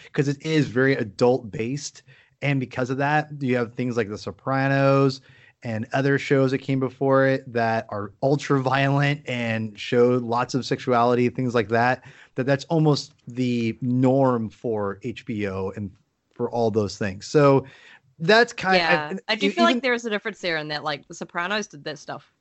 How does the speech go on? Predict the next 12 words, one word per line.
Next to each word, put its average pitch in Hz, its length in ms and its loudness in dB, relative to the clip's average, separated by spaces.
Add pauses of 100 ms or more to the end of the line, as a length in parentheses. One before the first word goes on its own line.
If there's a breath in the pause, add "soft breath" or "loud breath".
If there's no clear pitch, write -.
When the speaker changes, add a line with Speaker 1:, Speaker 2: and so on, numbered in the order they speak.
Speaker 2:
for, 156 100 -12
like, 139 300 -12 (840)
narrative 151 400 -6
reasons. - 580 -18
Like, 147 280 -8
that 180 160 -2
stuff 226 240 -2
makes 175 240 -4
Speaker 1:
Uh, - 40 -16
Speaker 2:
sense 165 180 -12
in 165 80 -20
the 160 80 -12